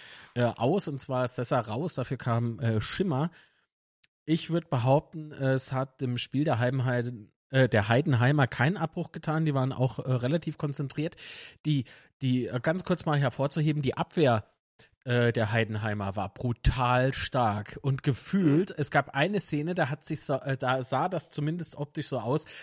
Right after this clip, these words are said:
als wenn die Heidenheimer, äh, alle auf einen Haufen unserem, äh, Stürmer vorne irgendwie hinterherrennen, beziehungsweise auch den um-,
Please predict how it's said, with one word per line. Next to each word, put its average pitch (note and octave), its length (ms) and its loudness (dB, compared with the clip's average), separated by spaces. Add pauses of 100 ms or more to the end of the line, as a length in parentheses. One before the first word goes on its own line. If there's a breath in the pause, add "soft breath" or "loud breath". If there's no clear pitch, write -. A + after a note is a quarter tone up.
(140 loud breath)
als C#3+ 240 -2
wenn C#3+ 100 2
die C3+ 120 2
Heidenheimer, D3+ 720 0
äh, C3 280 -4
alle E3 260 4
auf - 240 -2
einen G3 540 -2 (320)
Haufen D3+ 440 4 (1080)
unserem, D3 560 4
äh, C3 120 2
Stürmer F3 400 2
vorne A#2+ 440 0 (340)
irgendwie B2 560 0 (160)
hinterherrennen, D#3 720 2
beziehungsweise C#3+ 680 0
auch B2+ 140 -2
den C#3 220 0
um-, C3+ 200 -2